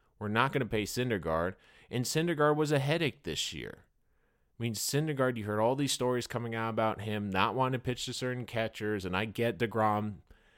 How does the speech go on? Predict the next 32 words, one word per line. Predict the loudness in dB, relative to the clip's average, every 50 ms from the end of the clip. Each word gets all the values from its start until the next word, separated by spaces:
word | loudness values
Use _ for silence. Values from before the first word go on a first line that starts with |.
| _ -4
has | -2 -2 -2 2
done | 2 2 2
it | 2 0
too, | 0 -2 -2
but | 0 -2 -2
the | -2
difference | 0 -2 -2 0 0 -2 -2 -2
is | -2 -2 -2
DeGrom's | -4 -2 0 0 0 0 0 -2 -6 -10 -14 -16 -18 -18 _ -2
gonna | 0 0 2
win | 2 0 0
his | 0 0 0
second | -2 -2 0 2 2 2 0 -4 -4 -2
Cy | 0 2 2 2
Young | 4 2 2 0 2 0
Award. | -2 -4 -4 -8 -10 -10 -12 -14 -16 -20 -20 -20 -20 _ _ _ _ _ _ _ _
Syndergaard | -10 -8 -2 -2 0 0 0 0 4 4 4 4
wasn't | 4 2 2 0 -2 -2
even | -2 -2 -2 -2 -2 -4 -2
near | -2 0 0 2 2
the | 2
discussion. | 0 -2 -4 -4 -4 -4 -4 -4 -6 -10 -12 -14 -16 _ _ _ _ _ _ _ _ _ _ _ _ _ _ _ _ _ _ _ _ _ _ _ _ _ _ _ _ _ _ _ _ _ _ _ _ -14
So | -6 -2 2 4
it'll | 4 4 4
be | 4 4 4 4
interesting | 4 2 2 0 0 0 0 -2
to | -4
see | -2 -4 0
what | 0 0 0 0
they | -2 -2
do, | -2 -2 -2 0 2 2 2 2
but | 2 2 0 0 2 2 0 -2 -4